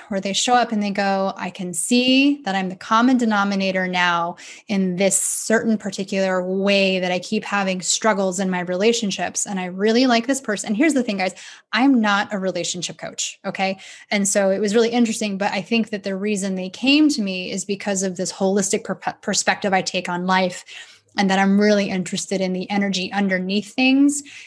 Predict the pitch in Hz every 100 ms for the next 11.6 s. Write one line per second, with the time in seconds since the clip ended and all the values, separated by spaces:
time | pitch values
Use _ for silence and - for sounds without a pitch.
0 | - 220 226 220 226 233 277 320 320 294
1 | 262 233 214 208 - 220 226 214 208 202
2 | 196 196 190 - 196 190 196 190 196 190
3 | 185 175 - - 220 208 185 180 185 -
4 | - - - _ _ 220 196 262 311 302
5 | 240 233 208 190 185 180 - - 208 190
6 | - _ - 254 269 269 247 226 220 208
7 | 196 196 190 175 185 175 170 190 - 185
8 | 196 185 202 185 175 185 180 180 - 185
9 | 190 180 180 185 185 190 - 170 170 190
10 | 190 170 185 - - - - 190 175 165
11 | 202 202 196 175 185 160